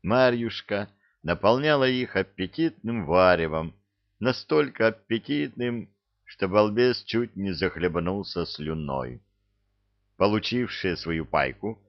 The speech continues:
научные работники, довольные, отбегали в сторону и начинали с наслаждением хлебать, хлебать, хлебать.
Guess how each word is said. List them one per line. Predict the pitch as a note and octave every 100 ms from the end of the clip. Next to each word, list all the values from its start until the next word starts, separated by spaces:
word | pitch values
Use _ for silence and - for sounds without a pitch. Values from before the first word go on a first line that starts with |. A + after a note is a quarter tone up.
| _
научные | F#2 C#3+ - E2+ D#2
работники, | D2 C2+ C2+ - - A#2 C3 - _ _ _
довольные, | C#2+ F#2 F2 A2+ B2+ C3 B2+
отбегали | - E2+ C#2+ F2+ F2 D#2
в | C#2
сторону | - - C3+ G#2 C#2+ B1 _ _ _ _ _ _
и | A#2
начинали | A#2+ A#2 - B2 B2 B2 A#2 G#2+
с | -
наслаждением | F2 G#2 - F#2 G2+ C#2 A2 G#2+ G#2 G2+ F#2+ _ _ _
хлебать, | - A#2+ B2 A2 A#2 A2+ F2 - - -
хлебать, | D3 E3+ C#3+ D3 C#3 A#2 G#2 _ - A2+
хлебать. | E3+ E3+ F3 C#3 F3 E3+ D#3+ - _ -